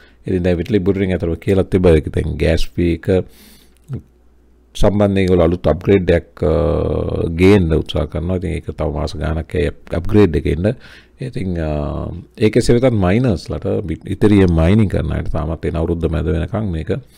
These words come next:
හොඳ අවස්ථාවක්. ඉතින්, අ, මේ ගෑස් ෆී එක වැඩි කියන්නේ මයිනර්ස්ලාගේ රෙවෙනියු එකත් රිවෝඩ් එකත්, අ, වැඩි කියන එක වක්‍රාකාරයෙන්. නමුත් සාමාන්‍ය ට්‍රාන්සැක්ෂන්ස් වලදී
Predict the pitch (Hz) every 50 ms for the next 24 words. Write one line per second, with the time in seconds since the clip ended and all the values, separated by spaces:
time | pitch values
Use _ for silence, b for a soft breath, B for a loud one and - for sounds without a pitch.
0 | B B B B B B B B B B - - 104 95 92 95 92 98 95 -
1 | - - 87 90 95 98 - - 104 98 101 95 90 87 82 82 85 82 78 80
2 | 80 85 85 - - 90 85 90 82 78 76 82 80 87 85 87 95 90 82 80
3 | 76 78 80 76 - 85 80 78 85 80 78 76 76 78 78 82 87 87 - -
4 | - - - - - 82 76 78 80 78 73 - - 87 85 - - - 80 76
5 | 76 78 80 78 78 82 78 73 73 76 76 - - 78 82 80 - - 80 73
6 | 73 - - - - - - 73 - - - - - _ _ _ _ - - -
7 | 76 82 95 113 151 - B B B B B B B _ - - 82 82 80 -
8 | - - 76 85 98 107 110 95 78 73 76 87 - 127 - _ - - 85 82
9 | 82 82 - 85 80 - - 85 85 82 87 85 76 73 80 92 107 120